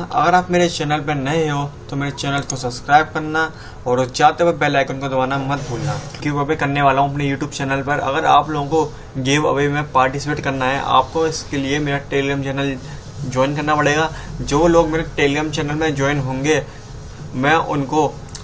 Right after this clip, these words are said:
एक boat का earphone दूंगा, वो भी अपने एक subscriber को, जो lucky subscriber जो निकलेगा, उसका रिजल्ट मैं आपको बताऊंगा वो कैसे निकलेगा। आपको Telegram चैनल ज्वाइन करना है। जब मेरे वन के सब्सक्राइबर हो जाएंगे,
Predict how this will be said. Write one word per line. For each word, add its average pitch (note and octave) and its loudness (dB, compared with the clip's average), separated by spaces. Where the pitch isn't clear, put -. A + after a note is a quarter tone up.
एक C3+ 4
boat C#3+ 4
का D3+ 4
earphone C#3+ 0
दूंगा, D3 -2
वो C#3 2
भी D3+ 4
अपने D#3 0
एक D#3 2
subscriber C#3 0
को, D#3+ 0
जो D3 -2
lucky C#3+ 2
subscriber C#3+ 0
जो C#3 0
निकलेगा, B2 0
उसका D#3+ 2
रिजल्ट D3+ 4
मैं D3 -2
आपको D3 2
बताऊंगा C#3+ 2
वो D#3 -2
कैसे C#3+ -2
निकलेगा। C#3+ 0
आपको C3+ 4
Telegram D3 0
चैनल C#3+ -2
ज्वाइन C#3+ -2
करना D#3 0
है। F3 0
जब C#3+ -2
मेरे D#3 4
वन D#3 2
के F3+ -4
सब्सक्राइबर D#3 2
हो C#3 -2
जाएंगे, D3+ 0